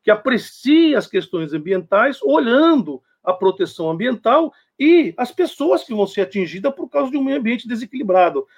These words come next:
e não apenas de estar lá chan-, chancelando empreendimentos que nem se sabe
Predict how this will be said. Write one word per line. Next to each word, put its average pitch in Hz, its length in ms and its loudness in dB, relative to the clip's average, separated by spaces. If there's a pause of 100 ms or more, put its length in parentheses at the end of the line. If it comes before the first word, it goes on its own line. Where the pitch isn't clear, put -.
(160)
e 330 120 6
não 277 260 6
apenas 269 460 2
de 214 160 -12
estar 247 300 0
lá 233 380 4
chan-, 254 280 -6
chancelando 254 1040 -2 (220)
empreendimentos 214 800 -2
que - 120 -10
nem 277 160 0
se - 180 -8
sabe 233 640 0